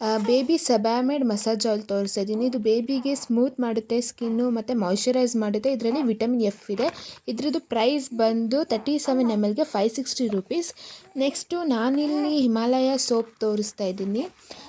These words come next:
ಇದು, ಆ, buy three get one free, ಆ, ಒನ್ ಏಯ್ಟಿ ಸಿಕ್ಸ್ ರುಪೀಸ್. ಇದ್ರದ್ದು ಸ್ಮೆಲ್ ತುಂಬಾನೇ ಚೆನ್ನಾಗಿದೆ ಕೂಡ. ನನ್ ಬೇಬಿಗೆ ನಾನು ಫಸ್ಟಿಂದನೇ ಹಿಮಾಲಯ ಸೋಪ್‌ನೇ ಯೂಸ್ ಮಾಡಿರೋದು.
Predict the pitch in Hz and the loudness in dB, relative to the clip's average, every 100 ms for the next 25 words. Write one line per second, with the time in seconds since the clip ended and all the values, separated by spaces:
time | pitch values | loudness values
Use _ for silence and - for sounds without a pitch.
0 | - 196 247 285 285 285 277 - 233 226 | -12 -6 -2 2 2 2 0 -2 -2 0
1 | 226 226 226 _ _ 233 233 277 294 330 | 0 -2 -6 _ _ -2 2 2 0 -2
2 | 269 240 214 240 254 240 - - 220 233 | 2 0 2 2 4 2 -2 -6 -2 -2
3 | 349 - - - _ - 240 240 233 226 | -4 -8 -20 -20 _ -8 -2 2 2 4
4 | 247 311 320 320 294 269 - 240 220 240 | 4 2 0 -2 -2 -2 -2 -2 -2 -4
5 | 330 285 226 240 233 254 - 233 233 262 | -2 -2 0 0 -2 -4 -2 -2 0 0
6 | 240 226 226 247 247 233 214 214 208 208 | 0 0 2 2 2 0 0 0 0 -2
7 | 214 208 262 370 - - - 269 - 247 | -2 -2 -2 -4 -12 -20 -20 -12 -2 0
8 | 254 277 294 220 240 247 240 269 262 294 | 2 4 4 4 4 4 4 0 0 0
9 | 294 262 247 294 302 214 - 262 240 285 | 2 2 2 2 0 -2 0 2 2 0
10 | 285 233 226 233 240 - 220 - 233 247 | 2 2 2 2 0 0 -2 -2 0 2
11 | 226 220 196 190 185 175 185 277 | 2 0 0 0 0 0 0 -2